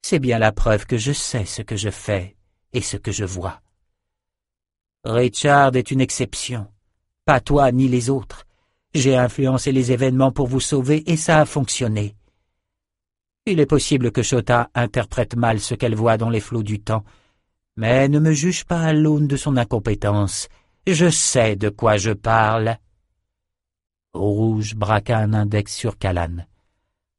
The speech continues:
Mère inquisitrice, Nietzsche tuera Richard si tu ne l'élimines pas d'abord. Et ton mari est notre seul espoir. »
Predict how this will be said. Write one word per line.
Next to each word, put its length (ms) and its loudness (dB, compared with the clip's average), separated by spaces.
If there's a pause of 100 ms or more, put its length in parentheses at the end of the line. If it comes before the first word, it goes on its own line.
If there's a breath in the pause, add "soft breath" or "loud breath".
(280)
Mère 500 4
inquisitrice, 1040 -2 (1040)
Nietzsche 600 2
tuera 500 4
Richard 720 2 (140)
si 240 -8
tu 160 -6
ne 100 2
l'élimines 580 4
pas 200 0
d'abord. 760 -2 (1160)
Et 140 -2
ton 180 0
mari 520 2
est 100 0
notre 280 -4
seul 360 -2
espoir. » 840 -10